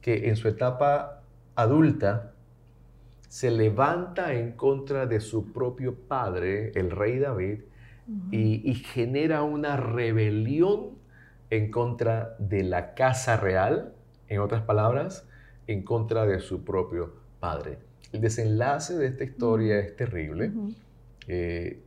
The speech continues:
Speaker 1: finalmente él muere. Pero aquí lo, lo que miramos es, uno, cuando hay eventos fuertes, traumáticos y de dolor en medio de la vida de un adolescente, no podemos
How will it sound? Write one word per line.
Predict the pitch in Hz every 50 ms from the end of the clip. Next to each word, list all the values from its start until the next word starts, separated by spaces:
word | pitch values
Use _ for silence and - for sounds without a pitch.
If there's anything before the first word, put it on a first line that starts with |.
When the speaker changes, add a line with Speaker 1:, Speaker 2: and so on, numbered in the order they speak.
| - -
Speaker 1:
finalmente | - 104 101 92 95 98 98 98 107 107 104 - 120
él | 110 107 104
muere. | 104 101 113 135 156 160 151 - - - - - - - - - -
Pero | - - -
aquí | 95 95 - - 170 190
lo, | 196 202 - -
lo | 139 135 131
que | - - 127 104 - - -
miramos | 107 127 123 120 113 127 156 190 196 196 185 - -
es, | 123 123 131 - - - - - - - - - - - - - -
uno, | 135 151 185 202 220 247 269 - - - - - - - - - - - - - - -
cuando | - 127 117 113 110 113 113 117 139
hay | 156 180 202 208 - - - - - -
eventos | - 123 113 117 131 151 160 165 160 - 208 208 - -
fuertes, | - - 143 135 123 127 120 - - 151 151 151 - - - - - - - - -
traumáticos | - - 101 98 95 98 107 110 113 110 - 135 127 131 - 147 156 156 - - -
y | - 101 92
de | 87 90 87
dolor | 85 90 87 87 90 104 113 110
en | 117 101 90 92
medio | 95 104 107 110 117 117 110 107 101 98 95 98 95
de | 95 92 98
la | 95 92 90
vida | 90 101 113 127 123 135 120 101
de | 98
un | 107 117 120
adolescente, | 120 110 101 92 92 90 - - 113 107 92 85 82 85 87 87 - - - - - - - - - - - - _ - - - 101
no | 107 123 147 147 -
podemos | - 170 170 160 151 135 127 110 101 98 98 101 104 107 - - -